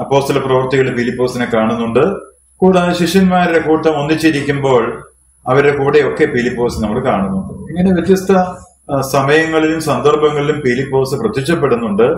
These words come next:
ഇതിൽ നിന്നൊക്കെ ചേർത്ത് വേണം നാം ഫിലിപ്പോസിനെ കുറിച്ച് കൂടുതൽ ഗ്രഹിക്കുവാനായിട്ട്. അപ്പോൾ യേശുവിന്റെ ശിഷ്യനാകുവാൻ യേശു അവനെ വിളിക്കുന്നു. അവൻ നഥനയേലിനെ യേശുവിന്റെ അടുക്കിലേക്ക് കൊണ്ടുവരുന്നു.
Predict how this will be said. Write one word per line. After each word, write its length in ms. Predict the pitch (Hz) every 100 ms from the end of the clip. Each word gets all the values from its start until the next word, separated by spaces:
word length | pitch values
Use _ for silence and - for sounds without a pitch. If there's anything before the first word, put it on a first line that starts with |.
| - - _ _ - 151
ഇതിൽ 220 | 233 240
നിന്നൊക്കെ 680 | 226 175 135 151 127 127 - - _
ചേർത്ത് 440 | - 117 123 123 -
വേണം 500 | 117 110 131 - 123
നാം 160 | 113
ഫിലിപ്പോസിനെ 640 | 110 110 113 120 110 110 107
കുറിച്ച് 560 | 104 101 95 113 - 127
കൂടുതൽ 500 | 123 123 123 90 120
ഗ്രഹിക്കുവാനായിട്ട്. 960 | 117 113 110 120 104 92 90 - - _ _ _ _ _ _ _ _ _ _ _ _ -
അപ്പോൾ 520 | 151 196 151 170 - 147
യേശുവിന്റെ 680 | 151 196 196 233 220 202 180
ശിഷ്യനാകുവാൻ 1200 | 139 131 185 180 160 156 151 151 147 151 - 120
യേശു 300 | 131 131 156
അവനെ 220 | 123 117
വിളിക്കുന്നു. 720 | 98 98 110 127 131 151 170 - _ _ _ _ _ _ _ _ _ _ _ _ _ _ - 120
അവൻ 300 | 147 175 170 135
നഥനയേലിനെ 880 | 131 127 165 208 196 185 170 165
യേശുവിന്റെ 500 | 151 139 - 156 156
അടുക്കിലേക്ക് 460 | 135 131 135 127 123
കൊണ്ടുവരുന്നു. 840 | 104 110 127 117 123 127 160 -